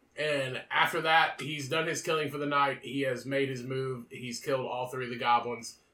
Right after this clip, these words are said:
The goblins are no more. They will never release their Untold album, but it will probably leak, leak on the mixtape app, uh,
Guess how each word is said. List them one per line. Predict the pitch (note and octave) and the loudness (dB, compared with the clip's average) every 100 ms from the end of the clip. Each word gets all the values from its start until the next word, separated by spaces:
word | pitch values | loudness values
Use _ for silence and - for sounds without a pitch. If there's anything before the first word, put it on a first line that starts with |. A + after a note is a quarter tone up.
| _ | _
The | A#2+ | -2
goblins | C3 C3 B2+ | 0 0 -2
are | B2+ | -4
no | B2+ | -4
more. | B2 B2+ A#2+ | -6 -4 -2
They | A#2 | -2
will | A2+ | -4
never | A#2 A#2+ A#2+ | -4 -4 -4
release | A2+ A2+ A2+ A#2 - | -6 -6 -6 -6 -4
their | A2+ A2+ A2 F#2+ A#2 | -4 -4 -4 -6 -6
Untold | A#2 A2+ A2 G#2+ F#2+ | -8 -8 -6 -4 -4
album, | - G#2 G#2 G#2+ G#2 _ _ _ A2+ | -6 -6 -8 -14 -18 _ _ _ -2
but | C3+ C3 - | 0 0 -2
it | A#2+ | -6
will | A#2 | -6
probably | A#2 C3 A#2+ | -4 -2 0
leak, | A#2 A#2 - - | -2 -6 -10 -8
leak | C3 C3 A#2+ | -6 -4 -4
on | A#2 A2+ | -6 -6
the | A2+ | -6
mixtape | A2+ C3+ A#2 A2 | -4 -2 -2 -2
app, | A2 G#2+ - _ _ - A2 A2 | -4 -6 -10 _ _ -12 -6 -4
uh, | G#2 G2 | -2 -4